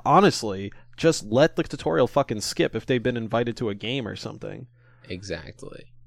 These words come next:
Speaker 2: Um, so it's, I think it's just a matter of keeping that stickiness of, like, we have to get people together as easily as possible as the number one design priority, and then just consistently making decisions in that favor.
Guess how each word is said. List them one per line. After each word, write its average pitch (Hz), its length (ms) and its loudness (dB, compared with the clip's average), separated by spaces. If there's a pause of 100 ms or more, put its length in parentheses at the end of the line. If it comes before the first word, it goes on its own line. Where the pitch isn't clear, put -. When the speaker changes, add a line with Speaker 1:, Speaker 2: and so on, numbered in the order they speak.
(140)
Speaker 2:
Um, 92 360 -4
so 135 140 2
it's, 117 260 0
I 120 60 -2
think 202 180 0
it's - 140 -4
just - 220 -2
a 113 40 0
matter 90 400 0
of 82 480 -6 (340)
keeping 123 680 -2 (540)
that 85 340 -2 (100)
stickiness 82 800 -6
of, - 140 -12
like, 82 300 -10
we 104 160 -8
have - 280 0
to - 80 -2
get 113 140 2
people 107 240 -6
together 87 440 -4
as - 200 -12
easily 92 400 -4
as 82 80 -4
possible - 640 -12
as 92 180 -4
the - 100 -2
number 87 280 -2
one 87 180 0
design 85 340 -6
priority, 117 540 -2
and 101 160 -8
then 101 80 -4
just 87 220 -10
consistently - 840 -4
making 87 480 -2
decisions 87 640 -4
in 92 160 -8
that 76 240 -8
favor. 120 540 -6